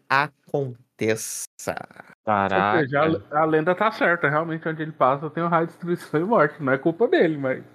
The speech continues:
Speaker 3: é, é culpa dele, não é, mas não é ele que faz, mas é por causa dele.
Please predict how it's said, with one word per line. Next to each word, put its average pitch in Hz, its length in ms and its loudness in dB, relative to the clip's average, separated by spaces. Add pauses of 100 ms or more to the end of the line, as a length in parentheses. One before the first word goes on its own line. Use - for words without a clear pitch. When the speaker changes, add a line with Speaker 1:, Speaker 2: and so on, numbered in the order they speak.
(120)
Speaker 3:
é, 175 160 2 (120)
é 240 160 4
culpa 233 340 2
dele, 214 240 2
não 320 180 -2
é, 180 160 -2
mas 139 240 -4 (240)
não 170 140 2
é 214 240 4
ele 214 220 2
que 294 100 2
faz, 185 420 4
mas 156 220 2
é 160 60 4
por 190 240 -2
causa 226 320 -6
dele. 180 260 -8